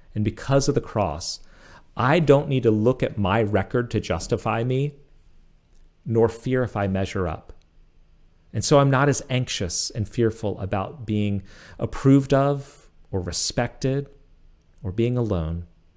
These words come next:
I measure up because of Christ's death for me.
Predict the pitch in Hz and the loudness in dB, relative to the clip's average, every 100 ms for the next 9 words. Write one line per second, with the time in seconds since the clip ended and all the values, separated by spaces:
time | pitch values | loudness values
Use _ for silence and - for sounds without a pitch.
0 | _ _ _ _ - _ - - - - | _ _ _ _ -20 _ -20 -20 -20 -20
1 | _ _ _ _ - _ - - - _ | _ _ _ _ -20 _ -20 -20 -20 _
2 | _ _ _ _ _ - _ _ - 110 | _ _ _ _ _ -20 _ _ -6 0
3 | 131 135 - 120 120 117 - 120 110 - | 2 2 0 -4 -6 -8 -6 -6 -6 -10
4 | - 110 - - 110 - - 82 80 82 | -6 -6 -6 -8 -10 -8 -10 -8 -10 -14